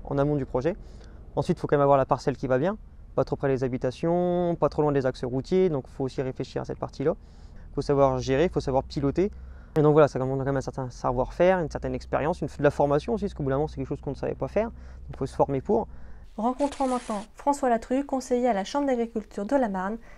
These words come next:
Speaker 2: et qui accompagne les porteurs de projets de méthanisation.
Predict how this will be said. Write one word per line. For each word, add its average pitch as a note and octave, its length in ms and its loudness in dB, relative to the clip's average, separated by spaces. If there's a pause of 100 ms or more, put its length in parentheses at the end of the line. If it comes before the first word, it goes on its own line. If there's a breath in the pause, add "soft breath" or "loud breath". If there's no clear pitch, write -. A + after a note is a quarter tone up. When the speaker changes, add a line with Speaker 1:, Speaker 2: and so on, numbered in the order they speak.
(220 loud breath)
Speaker 2:
et C#4+ 120 2
qui B3+ 160 0
accompagne G#3 640 0 (220)
les A3 160 4
porteurs A#3+ 400 0
de G3+ 80 -2
projets G#3 400 0
de G#3 80 -4
méthanisation. G#3+ 680 -2